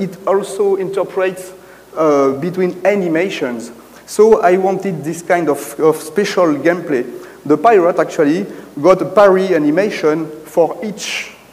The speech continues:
uh, com-, animation you have, the right attack, the left attack,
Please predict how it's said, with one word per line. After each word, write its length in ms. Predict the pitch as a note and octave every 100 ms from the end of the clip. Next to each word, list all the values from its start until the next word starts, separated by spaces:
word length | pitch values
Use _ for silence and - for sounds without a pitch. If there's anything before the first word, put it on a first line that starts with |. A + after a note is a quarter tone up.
| _ _ -
uh, 500 | D3+ C3+ C3 B2+ B2+ -
com-, 180 | C#3 D3
animation 560 | E3 F3 E3+ E3+ E3
you 140 | D#3 C3+
have, 360 | C3+ C#3 B2+
the 120 | C3+ C3
right 320 | C3+ C#3+ C#3+
attack, 500 | C#3+ C3 C3 C#3 - - - C3
the 100 | C3
left 260 | D3 -
attack, 500 | D#3 - C#3+ D3 -